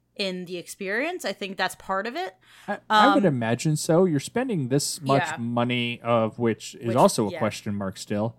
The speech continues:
Speaker 1: Big question mark
Speaker 2: Uh,
Speaker 1: there.
Speaker 2: uh,
Speaker 1: Yeah.
Speaker 2: to do this excursion. And so I, I
Speaker 1: Yeah.
Speaker 2: assume it will be under, um,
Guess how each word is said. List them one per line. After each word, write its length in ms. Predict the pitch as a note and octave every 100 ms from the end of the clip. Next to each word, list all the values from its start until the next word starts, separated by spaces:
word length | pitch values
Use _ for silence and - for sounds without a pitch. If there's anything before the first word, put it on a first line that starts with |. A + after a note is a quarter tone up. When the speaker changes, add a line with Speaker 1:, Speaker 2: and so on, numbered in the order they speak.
| _
Speaker 1:
Big 180 | A#3+ G#3
question 360 | F#3+ - E3+
mark 200 | E3+ D#3+
Speaker 2:
Uh, 20 | -
Speaker 1:
there. 240 | D#3+ D3+ D3
Speaker 2:
uh, 40 | -
Speaker 1:
Yeah. 220 | F3+ F3
Speaker 2:
to 580 | D#3+ F3+ D#3+ D#3 C3+ - _ -
do 260 | - F3+ A3+
this 380 | E3+ C#3+ - - _ -
excursion. 640 | - - A2 A2+ G#2 F2 - -
And 160 | A#2+ A#2
so 280 | - A2+ A2+
I, 80 |
I 40 | A2+
Speaker 1:
Yeah. 180 | B2 A#2
Speaker 2:
assume 380 | A#2+ - C#3+ C3
it 80 |
will 140 | A#2+ A#2+
be 240 | B2+ B2
under, 680 | A#2 B2 A#2 A2 A2 G#2+ G2+
um, 400 | G#2 G#2+ G2+ G2+